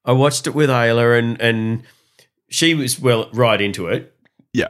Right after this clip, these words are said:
Speaker 1: Ob-, obviously being anime. I was kind of like, "Oh."
Speaker 2: <laughs>
Speaker 1: On paper, I like the idea. It's kinda like Lucifer. I like, you know, devils working at McDonald's. It's kinda fun.
Speaker 2: Yeah.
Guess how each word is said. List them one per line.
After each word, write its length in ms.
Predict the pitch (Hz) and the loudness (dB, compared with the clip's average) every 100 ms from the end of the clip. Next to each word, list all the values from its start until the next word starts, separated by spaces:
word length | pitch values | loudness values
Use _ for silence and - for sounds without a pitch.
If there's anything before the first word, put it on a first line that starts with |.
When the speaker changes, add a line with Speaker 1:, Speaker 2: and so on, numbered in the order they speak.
| - | 0
Speaker 1:
Ob-, 160 | 107 98 | 0 2
obviously 380 | 107 101 - 90 | 0 0 -2 -2
being 260 | 101 98 | -2 0
anime. 460 | 92 98 87 95 127 - - _ _ _ | 0 -2 -2 -4 -4 -10 -20 _ _ _
I 140 | 127 139 | 0 2
was 160 | 147 | 2
kind 180 | 123 131 | 0 -2
of 80 | 120 | 0
like, 240 | 123 - - | 0 -2 -6
"Oh." 440 | 120 123 123 117 - - - 807 831 831 960 | -4 0 2 2 2 -2 0 -6 -6 -6 -10
Speaker 2:
<laughs> 600 | 640 523 1017 - - 185 | -12 -14 -20 -18 -6 0
Speaker 1:
On 220 | 170 196 | 2 2
paper, 580 | 196 156 151 170 196 190 | 0 0 0 0 -2 0
I 100 | 180 | 2
like 360 | 160 160 165 - | 4 2 2 -2
the 140 | 165 | 0
idea. 680 | 151 160 131 139 160 170 170 | 2 2 0 0 2 2 0
It's 120 | 147 | -2
kinda 300 | - 156 165 | -4 -2 0
like 180 | 165 160 | 0 0
Lucifer. 580 | 156 160 160 160 - 151 | 0 0 -2 -6 -2 0
I 60 | 123 | 2
like, 240 | 131 151 | 2 2
you 80 | 156 | 0
know, 120 | 147 | 0
devils 360 | 143 151 156 139 | 0 0 0 -2
working 240 | 143 - | -4 -4
at 60 | 139 | -6
McDonald's. 560 | 131 135 135 147 143 | -6 -2 -2 -2 -4
It's 120 | - | -8
kinda 300 | - 151 151 | -8 -4 -4
fun. 580 | 147 - 139 139 147 151 - _ _ - | -4 -6 -2 0 -2 -4 -10 _ _ -4
Speaker 2:
Yeah. 220 | 143 | -2